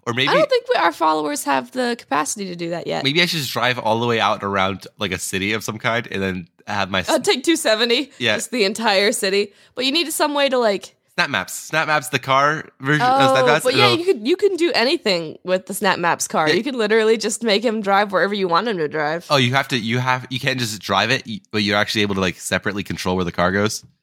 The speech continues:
Speaker 2: Yeah, you, like, place your points of which direction the car turns. So you, like, you, like,
Speaker 1: Oh.
Speaker 2: drag, you, like, drag and drop a little ri-,
Speaker 1: I
Speaker 2: route
Speaker 1: thought
Speaker 2: for it.
Speaker 1: he went where you went, and then you just go back. And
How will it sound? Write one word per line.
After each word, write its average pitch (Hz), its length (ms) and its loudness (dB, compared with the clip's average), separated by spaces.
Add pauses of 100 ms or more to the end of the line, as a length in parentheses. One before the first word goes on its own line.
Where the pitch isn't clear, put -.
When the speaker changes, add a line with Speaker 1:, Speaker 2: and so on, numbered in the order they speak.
(140)
Speaker 2:
Yeah, 190 180 2
you, 180 180 2
like, 180 200 0
place - 300 -2
your 190 80 -6
points 208 400 -6
of 185 140 -6
which 202 240 -2
direction 180 400 0
the 170 80 -6
car 165 180 -2
turns. 151 380 -8
So 98 80 2
you, 101 40 4
like, 101 420 4
you, 98 40 6
like, 98 140 4
Speaker 1:
Oh. 95 120 4
Speaker 2:
drag, 170 440 2
you, 185 80 0
like, 190 160 0
drag 180 240 0
and 185 120 -6
drop 180 220 -4
a 180 40 -6
little 165 340 -4 (100)
ri-, 185 140 -2 (260)
Speaker 1:
I 120 140 2
Speaker 2:
route 147 100 -2
Speaker 1:
thought 127 240 2
Speaker 2:
for - 60 -4
it. 92 100 -4
Speaker 1:
he 107 140 0
went 104 260 0
where 95 140 2
you 117 240 2
went, 90 320 0
and 95 100 -2
then 92 100 0
you 92 140 -2
just 90 160 -6
go 95 140 -2
back. 90 200 -2
And - 120 -14